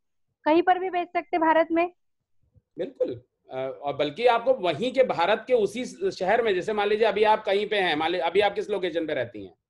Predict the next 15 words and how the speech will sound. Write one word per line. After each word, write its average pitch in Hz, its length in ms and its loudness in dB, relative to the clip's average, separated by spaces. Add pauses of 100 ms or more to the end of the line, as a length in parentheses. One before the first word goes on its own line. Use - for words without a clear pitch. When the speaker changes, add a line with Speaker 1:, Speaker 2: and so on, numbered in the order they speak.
(2500)
Speaker 1:
मैं, 320 160 6
अ, 330 240 4
महाराष्ट्र 339 600 2
में। 262 200 0 (420)
Speaker 2:
महाराष्ट्र 170 460 2
में। 107 220 -8
अब 170 160 -2
मान 285 100 2
Speaker 1:
अकोला 381 120 6
Speaker 2:
लीजिए 359 180 4
Speaker 1:
में 294 40 6
Speaker 2:
आपके 349 200 4
Speaker 1:
रहती 294 120 -2
हूँ। 226 80 6
Speaker 2:
कोई - 240 0